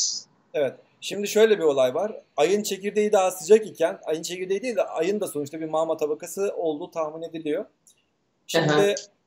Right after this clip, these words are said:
Speaker 1: o sıralarda ayda daha sıcakken, tamam mı? Şu anda şey görüyorsun işte ayın, e,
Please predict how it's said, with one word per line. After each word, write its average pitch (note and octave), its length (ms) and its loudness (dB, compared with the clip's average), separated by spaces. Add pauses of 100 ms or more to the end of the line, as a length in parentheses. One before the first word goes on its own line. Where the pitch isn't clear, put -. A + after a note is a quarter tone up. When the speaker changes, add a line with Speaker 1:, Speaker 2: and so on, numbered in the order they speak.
Speaker 1:
o G#3+ 140 8
sıralarda F#3 920 2 (320)
ayda E3+ 340 2
daha E3 220 6
sıcakken, E3 760 2 (300)
tamam F#3 280 0
mı? B2+ 120 -8
Şu E3 140 -2
anda E3 180 0
şey D#3+ 220 -6
görüyorsun D3+ 360 -4
işte - 180 -10
ayın, C#3+ 300 -4 (460)
e, - 40 -10